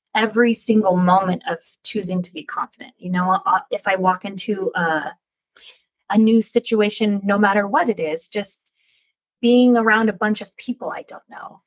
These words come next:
I often find my posture changes. I often hold my hands behind my back when I'm feeling shy. And, and so then just consciously choosing to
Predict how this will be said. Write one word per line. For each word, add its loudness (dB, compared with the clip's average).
I 6
often 4
find 2
my 2
posture -2
changes. -2
I 2
often 2
hold 0
my 0
hands -6
behind -10
my -12
back -4
when -18
I'm -20
feeling -8
shy. -6
And, 2
and 4
so 2
then 2
just -4
consciously 0
choosing -2
to 0